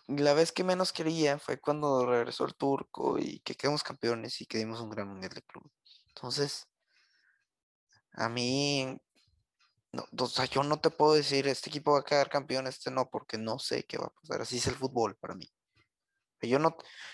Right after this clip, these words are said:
tú ves a Cruz Azul campeón, probablemente no va a quedar. Y probablemente quede campeón el Puebla. Puede que sea así el fútbol.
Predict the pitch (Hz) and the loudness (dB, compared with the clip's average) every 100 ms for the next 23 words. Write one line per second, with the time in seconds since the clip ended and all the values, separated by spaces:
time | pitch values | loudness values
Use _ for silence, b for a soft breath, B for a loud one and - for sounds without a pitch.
0 | B B - 175 175 175 165 156 156 165 | B B 6 8 8 6 2 -2 -2 -2
1 | 180 170 160 160 160 180 _ _ - - | 2 0 4 4 4 -2 _ _ -20 2
2 | 131 139 139 139 135 117 - - - - | 4 4 0 -2 0 0 -2 -10 -14 -20
3 | _ _ _ _ _ _ _ _ _ _ | _ _ _ _ _ _ _ _ _ _
4 | _ _ _ - 110 123 127 143 143 156 | _ _ _ -16 -4 2 4 4 4 4
5 | - 147 - 143 - 147 151 156 151 - | 6 4 4 0 4 6 4 0 -8 -14
6 | _ _ _ _ _ _ _ - 123 - | _ _ _ _ _ _ _ -12 0 4
7 | 165 233 B B B B _ _ _ - | 4 2 B B B B _ _ _ -4
8 | 147 160 160 160 170 165 165 - - - | -4 -2 0 2 2 0 -2 -2 -2 -8